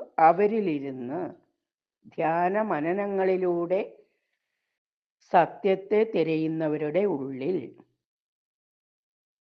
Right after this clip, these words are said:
അന്വേഷിക്കുന്നവരുടെ ഉള്ളിൽ അതിരട്ടെഴും വിവേകം, അതിരില്ലാത്ത ജ്ഞാനാഗ്നി,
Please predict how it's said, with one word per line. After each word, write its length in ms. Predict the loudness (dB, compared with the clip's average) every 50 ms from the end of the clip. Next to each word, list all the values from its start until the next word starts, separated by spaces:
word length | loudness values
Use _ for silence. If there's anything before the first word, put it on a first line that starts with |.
| _ _ -2
അന്വേഷിക്കുന്നവരുടെ 1600 | 0 2 2 4 4 6 6 6 6 6 4 0 -2 2 2 2 4 4 4 6 6 6 6 6 4 4 2 2 -2 -14 -20 -20 _ _ _ _ _ _ -6
ഉള്ളിൽ 580 | -2 -2 -2 0 -2 -2 -2 -2 -2 -4 -6 -12 -20 _ _ _ _ _ _ _ _ -2
അതിരട്ടെഴും 1040 | 2 4 4 6 6 6 6 6 6 6 2 -2 2 4 4 4 4 2 0 0 -2
വിവേകം, 760 | -2 -2 -2 -2 -2 -2 -2 -2 -2 -2 -4 -4 -4 -10 -18 _ _ _ _ _ _ _ _ _ _ _ _ _ _ _ _ _ _ _ _ _ _ _ _ _ _ _ _ _ _ _ -4
അതിരില്ലാത്ത 880 | -2 0 2 2 2 2 2 2 2 2 4 2 2 2 0 0 0 0 -2 -8 -20 _ _ -4
ജ്ഞാനാഗ്നി, 800 | -2 0 0 0 -2 -2 -2 -2 -4 -4 -6 -10 -12 -10 -10 -12